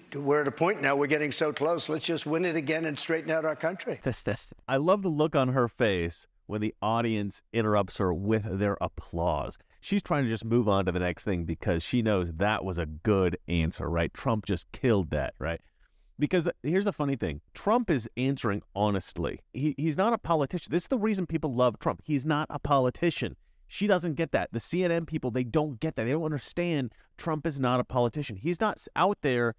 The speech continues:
Speaker 2: going, "Oh, what is the answer that I must give in order for my voter base to appreciate me?" Right? He's not an automaton drone. He's not an N P C, right? He's a real person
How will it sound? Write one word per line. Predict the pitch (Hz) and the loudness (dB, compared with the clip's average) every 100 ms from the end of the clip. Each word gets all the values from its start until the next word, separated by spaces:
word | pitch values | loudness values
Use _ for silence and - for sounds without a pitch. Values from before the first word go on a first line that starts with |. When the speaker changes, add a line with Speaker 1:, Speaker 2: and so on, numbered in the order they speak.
| _ _ 120 | _ _ -2
Speaker 2:
going, | 147 135 127 120 - - | 0 2 0 -2 -6 -2
"Oh, | 226 | 0
what | 82 110 202 | 0 0 2
is | 139 | 2
the | 131 135 | 0 0
answer | 180 135 | 0 0
that | 117 117 | 0 2
I | 165 | 2
must | 143 117 - | 0 -4 2
give | 196 117 117 117 - | 2 2 0 -4 -4
in | 127 | 0
order | 160 175 | 0 -2
for | - 131 | -2 -2
my | 123 113 110 - _ _ | 0 0 -2 -4 _ _
voter | 120 180 160 | -2 0 0
base | 98 104 - | 0 -2 -2
to | 156 | -2
appreciate | 160 233 220 127 101 - | 0 0 0 0 0 0
me?" | 98 73 - - | -2 -2 -6 -6
Right? | 107 123 | 0 0
He's | 131 147 | 0 0
not | 175 185 - _ _ _ _ _ - | 2 0 -4 _ _ _ _ _ -2
an | 127 | 0
automaton | 117 - 151 147 131 123 117 101 | -2 -2 -4 -4 -2 2 2 0
drone. | 92 95 117 117 76 | -2 0 2 2 0
He's | 85 110 | -2 0
not | 131 139 | 0 0
an | 123 - | -2 -4
N | 120 117 | -4 -4
P | - 107 | -4 -4
C, | 92 - 117 73 | -4 0 0 2
right? | 92 101 | 2 2
He's | 120 | 2
a | 107 - _ | 0 -2 _
real | 98 95 175 | -8 0 0
person | 190 165 151 165 | 2 0 0 -4